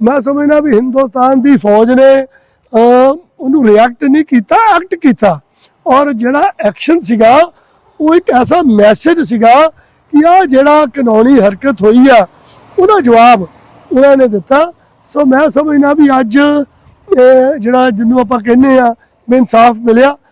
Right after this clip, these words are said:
ਔਰ ਹਿੰਦੁਸਤਾਨ ਦਾ ਇੱਕ ਸੌ ਚਾਲੀ ਕਰੋੜ ਅੱਜ ਭਾਰਤ ਦੀ ਉਸ ਆਰਮੀ ਨੂੰ ਵੀ ਸਲੂਟ ਕਰਦੇ ਆ ਔਰ ਉਹਨੂੰ ਪੂਰਾ ਸਮਰਥਨ ਦਿੰਦੇ ਆ ਕਿ ਜਿਹੜੀਆਂ ਇਹ ਸਾਡੇ ਵਿਰੋਧੀ ਮੁਲਕ ਨੇ ਉਹਨਾਂ ਦੇ ਕਿਸੇ ਵੀ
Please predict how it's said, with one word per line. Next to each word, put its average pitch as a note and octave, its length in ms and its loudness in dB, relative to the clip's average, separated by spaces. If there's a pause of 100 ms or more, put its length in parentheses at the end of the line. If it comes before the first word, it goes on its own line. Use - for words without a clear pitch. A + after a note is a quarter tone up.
(280)
ਔਰ B3 180 2
ਹਿੰਦੁਸਤਾਨ B3+ 640 -2
ਦਾ C4 100 0
ਇੱਕ B3+ 100 -6
ਸੌ C#4 140 -6
ਚਾਲੀ C#4+ 500 2
ਕਰੋੜ B3 420 0 (580)
ਅੱਜ A3+ 200 -4
ਭਾਰਤ A3 300 0
ਦੀ A#3+ 280 0 (440)
ਉਸ B3+ 400 2 (680)
ਆਰਮੀ B3+ 420 4
ਨੂੰ D#4 160 0
ਵੀ A#3+ 220 0 (240)
ਸਲੂਟ B3 400 0
ਕਰਦੇ C#4+ 400 -2
ਆ D#4 140 0 (340)
ਔਰ D4+ 180 0
ਉਹਨੂੰ D#4+ 240 -2
ਪੂਰਾ D#4 360 0
ਸਮਰਥਨ C#4 460 -4
ਦਿੰਦੇ A#3+ 300 2
ਆ C#4 160 0 (400)
ਕਿ C#4 60 -2
ਜਿਹੜੀਆਂ C4+ 600 0 (520)
ਇਹ C#4+ 60 0
ਸਾਡੇ A#3 340 -2
ਵਿਰੋਧੀ A#3+ 600 0 (440)
ਮੁਲਕ A3 320 2
ਨੇ C#4 200 0 (520)
ਉਹਨਾਂ D4+ 240 0
ਦੇ D4 140 -6
ਕਿਸੇ C4+ 360 0
ਵੀ D#4 180 4